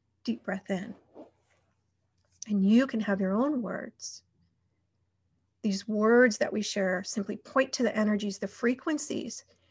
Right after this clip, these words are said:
that you're being invited to remember. And it's also an energetic stance. It's like how to hold your energy in a receptivity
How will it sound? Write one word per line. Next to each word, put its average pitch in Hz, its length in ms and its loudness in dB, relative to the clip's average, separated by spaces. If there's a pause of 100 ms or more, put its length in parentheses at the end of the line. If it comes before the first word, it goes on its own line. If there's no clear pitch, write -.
(400)
that - 160 0
you're 226 120 4
being 254 360 2
invited 202 600 2
to - 160 -6
remember. 180 760 -6 (1000)
And 233 100 4
it's 226 220 0 (440)
also 320 280 4
an 220 120 0 (100)
energetic 220 420 4
stance. - 800 -6 (180)
It's - 140 -18
like 202 220 0 (260)
how 226 340 4
to 330 80 2
hold 277 320 2
your - 220 -4
energy 220 640 2
in 233 100 6
a 214 80 4
receptivity 226 1160 0